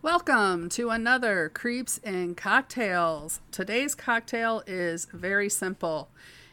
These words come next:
It's a beer, something that you can get in a gas station. And there's a reason for that.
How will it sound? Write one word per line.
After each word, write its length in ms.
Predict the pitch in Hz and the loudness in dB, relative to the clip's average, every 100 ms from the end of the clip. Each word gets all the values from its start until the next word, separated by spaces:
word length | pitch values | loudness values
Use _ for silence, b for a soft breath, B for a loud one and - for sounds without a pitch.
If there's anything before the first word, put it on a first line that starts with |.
| _ | _
It's 220 | 240 240 240 | 0 2 6
a 180 | 220 | 4
beer, 720 | 202 - 208 202 185 151 - - - _ | 4 -2 -2 0 0 0 -4 -12 -20 _
something 500 | - 196 196 233 226 | -4 -2 -2 -2 -4
that 140 | 208 | -4
you 140 | 202 202 | -6 -6
can 200 | 208 190 | -4 -2
get 340 | 185 185 - | 0 0 -2
in 200 | 180 160 | -4 -4
a 120 | 143 - | -6 -8
gas 340 | 180 180 180 | -2 0 0
station. 680 | - 180 156 - 156 143 175 - B B B B - | -4 -8 -8 -8 -10 -12 -16 -20 B B B B -12
And 160 | 151 | -8
there's 180 | 151 165 | -6 -6
a 80 | 180 | -4
reason 360 | 190 233 226 202 | -2 0 0 -2
for 260 | - 165 | -2 -2
that. 280 | - 127 - | -2 -8 -12